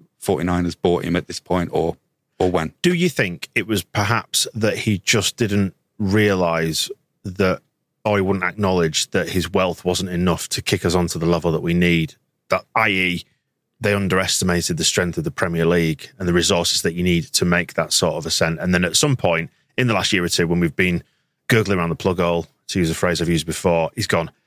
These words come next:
Speaker 2: "Oh, this is actually really hard and takes tens and tens and tens of millions of pounds I don't, either don't have or don't want to commit to this." And then he's gone, "Oh, yeah, it probably is time to sell."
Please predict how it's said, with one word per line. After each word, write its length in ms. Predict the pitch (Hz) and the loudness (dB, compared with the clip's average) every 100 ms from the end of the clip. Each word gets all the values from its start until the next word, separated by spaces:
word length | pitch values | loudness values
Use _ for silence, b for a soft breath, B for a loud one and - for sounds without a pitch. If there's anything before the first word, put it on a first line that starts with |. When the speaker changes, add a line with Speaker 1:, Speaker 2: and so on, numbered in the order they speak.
| _ - | _ -4
Speaker 2:
"Oh, 80 | - | -2
this 180 | 98 - | 0 0
is 80 | 104 | 0
actually 240 | 95 90 | -2 0
really 220 | 85 80 | 0 2
hard 340 | 80 87 85 82 | 0 0 -2 -4
and 160 | 95 90 | -6 -2
takes 320 | 95 87 - | -2 -2 -4
tens 300 | - 98 85 | -2 0 0
and 120 | 87 | -2
tens 260 | - 90 82 | 0 0 0
and 100 | 85 | 0
tens 240 | 95 90 | 0 2
of 80 | 85 | 2
millions 280 | 90 85 80 | 2 0 0
of 80 | |
pounds 380 | 76 92 87 82 - | -2 -2 -2 -4 -4
I 60 | |
don't, 220 | 92 95 92 | -2 -2 0
either 280 | 90 85 82 | -2 -2 -2
don't 180 | - 90 | -2 -2
have 220 | - 85 | -2 -2
or 80 | 78 | -2
don't 160 | 90 85 | -2 -2
want 120 | 82 | -4
to 60 | |
commit 280 | - 85 80 - _ _ - | -2 -2 -2 -8 _ _ -6
to 100 | 101 | -2
this." 400 | 82 82 - - - _ - | 0 0 -2 -4 -8 _ -2
And 80 | |
then 80 | 95 | 2
he's 100 | 90 | 2
gone, 180 | - 87 - _ _ - | 0 -2 -6 _ _ -6
"Oh, 60 | |
yeah, 120 | 82 | -2
it 120 | 85 - | -2 0
probably 220 | 87 80 | 0 0
is 100 | 78 | 0
time 160 | 87 | -6
to 100 | 92 | -8
sell." 300 | - 87 82 | -4 -2 -2